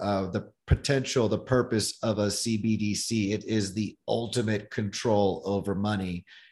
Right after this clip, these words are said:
It, it's, it's the, the ultimate Orwellian tool because of, I know Ryan can get into this even more, but the impact that,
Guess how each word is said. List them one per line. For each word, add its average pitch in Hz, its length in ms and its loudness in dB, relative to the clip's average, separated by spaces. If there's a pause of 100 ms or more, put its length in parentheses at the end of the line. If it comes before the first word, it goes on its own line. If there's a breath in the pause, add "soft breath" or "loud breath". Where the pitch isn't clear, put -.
(120 soft breath)
It, 110 180 0
it's, - 360 -4
it's - 280 0
the, 101 180 2
the - 260 2
ultimate 123 600 2
Orwellian 104 720 0
tool 107 500 0 (280 loud breath)
because 120 680 6 (180)
of, 113 420 6 (240 soft breath)
I 110 100 0
know 107 160 2
Ryan 107 540 0 (120)
can 98 240 0
get 107 160 4
into 110 200 2
this 104 240 4
even 101 160 4
more, 110 220 10
but 101 280 4 (320 loud breath)
the 131 180 4
impact 117 760 4
that, 107 340 4